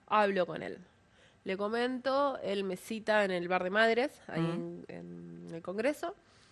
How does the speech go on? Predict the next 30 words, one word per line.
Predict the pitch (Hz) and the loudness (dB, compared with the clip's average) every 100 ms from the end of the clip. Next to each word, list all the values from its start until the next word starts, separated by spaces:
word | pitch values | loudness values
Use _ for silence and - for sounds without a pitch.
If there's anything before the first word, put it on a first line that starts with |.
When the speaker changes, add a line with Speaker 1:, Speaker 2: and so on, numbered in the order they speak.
| - _ - | -20 _ -8
Speaker 1:
Y | |
le | 240 262 | -6 -2
cuento | 320 349 359 381 359 320 | 0 2 2 2 6 6
y | 285 240 214 208 202 214 | 6 2 -2 -2 -2 -2
él | 302 | -2
me, | 302 277 | -2 -4
y | - | -4
él | 320 | -6
me | 330 302 | -6 -6
dice | 311 311 | -4 -4
que | 269 | -6
sí, | - 359 339 | -6 -6 -6
que | 220 233 | -6 -6
él | 226 | -4
a | |
mí | 226 | -4
me | 240 214 | -6 -6
cree | 214 247 294 | -4 -2 -2
porque | 285 202 190 - 87 170 170 170 | -4 -8 -8 -8 -8 -6 -8 -8
él | - 233 | -6 -6
sabe | - 277 277 | -4 -2 -4
que | 202 | -6
es | 196 | -10
así | 208 - 233 311 | -12 -10 -10 -10
y | - 175 | -10 -8
que | 208 | -6
no | 285 | -4
era | 359 | -2
la | 330 | -2
primera. | 269 302 311 185 | -4 -4 0 0